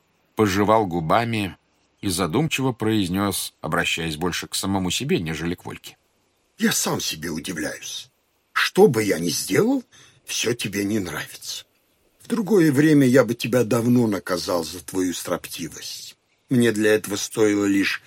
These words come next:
Speaker 2: двинуть пальцем. А теперь я не только не наказываю тебя, но даже чувствую себя в чём-то виноватым. Интересно, в чём дело? Неужели в старости?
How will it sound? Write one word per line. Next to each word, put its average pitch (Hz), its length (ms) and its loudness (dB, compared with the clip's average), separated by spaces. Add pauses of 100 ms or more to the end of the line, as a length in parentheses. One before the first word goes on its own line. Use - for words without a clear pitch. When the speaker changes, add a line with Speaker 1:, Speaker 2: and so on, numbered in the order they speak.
(140)
Speaker 2:
двинуть 107 640 -2
пальцем. - 540 -8 (460)
А 135 80 -8
теперь 139 320 0
я 135 120 4
не 139 160 4
только 180 500 0 (180)
не 147 120 6
наказываю 92 760 0
тебя, - 380 -14 (480)
но 113 140 -2
даже 120 360 -2
чувствую 226 520 -4
себя 156 340 -4
в - 60 -14
чём-то 220 380 -4
виноватым. 226 640 -6 (380)
Интересно, 208 680 0
в - 80 -20
чём 277 360 0
дело? 220 340 -2 (440)
Неужели 135 720 0 (400)
в - 80 -12
старости? - 840 -10